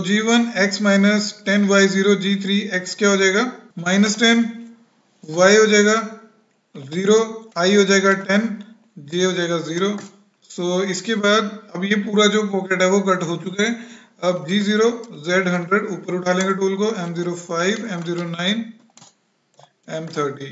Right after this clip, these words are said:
ये मेरा program जो है वो एंड हो चुका है, ठीक है। So इसको हम program को बना के देख लेते हैं। यहाँ पे मैं क्या कर रहा हूँ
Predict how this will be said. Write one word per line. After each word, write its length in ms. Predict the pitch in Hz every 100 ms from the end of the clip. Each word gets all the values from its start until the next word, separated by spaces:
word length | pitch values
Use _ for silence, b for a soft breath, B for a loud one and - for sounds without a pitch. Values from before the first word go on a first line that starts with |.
| 139
ये 60 | 165
मेरा 200 | 160 165 165
program 380 | 156 156 156 147
जो 100 | 147
है 60 |
वो 140 | 156 202
एंड 300 | - 156 151
हो 220 | 151 147
चुका 320 | 143 - 139
है, 180 | 120 123 - _
ठीक 160 | 175 196
है। 100 | 226 - B B B B B
So 680 | - 190 196 196 196 202 -
इसको 220 | 190 220
हम 140 | 220 202
program 360 | 208 196 214
को 80 | 208
बना 220 | 185 180 185
के 140 | 208
देख 160 | 208 202
लेते 260 | 202 202
हैं। 140 | 196 233 - - - _ _ _ _ _ _ _ _ 165
यहाँ 200 | 175 196
पे 100 | 208
मैं 160 | 208
क्या 120 | 208 208
कर 100 | 196
रहा 120 |
हूँ 80 | 202